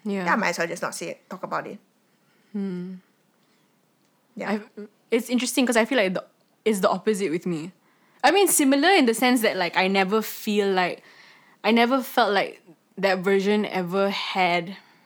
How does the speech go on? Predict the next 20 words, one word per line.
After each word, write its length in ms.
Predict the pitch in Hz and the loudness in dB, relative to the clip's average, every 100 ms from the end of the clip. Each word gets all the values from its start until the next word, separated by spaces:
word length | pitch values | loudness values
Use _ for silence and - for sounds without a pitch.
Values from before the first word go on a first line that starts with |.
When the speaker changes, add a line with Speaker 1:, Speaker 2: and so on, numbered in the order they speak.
| _ - | _ -4
Speaker 1:
the 120 | 190 | 0
response 600 | 185 185 - 185 175 185 | 0 0 -4 -2 0 -2
she 120 | - 175 | -4 -6
needed 400 | 170 165 160 - | -6 -4 -6 -6
or 160 | 160 165 | -8 -6
the, 340 | 165 160 165 - - - - | -6 -8 -8 -12 -20 -20 -12
the 140 | 180 180 | -4 2
uplifting 500 | 190 202 196 - 226 | 2 2 -2 0 0
she 200 | - 214 | 0 0
needed 540 | 196 180 180 220 277 - _ _ | 0 0 2 2 2 -4 _ _
to 80 | - | -8
get 260 | 180 165 175 | -4 -2 -2
out 140 | - 175 | -2 -2
of 140 | 170 | -2
it, 180 | 175 175 - - | -4 -6 -10 -6
maybe 200 | 202 226 | -2 0
a 20 | |
little 140 | 196 180 | 0 0
bit 120 | 180 | -2
quicker, 460 | 185 190 185 175 | -6 -4 -4 -4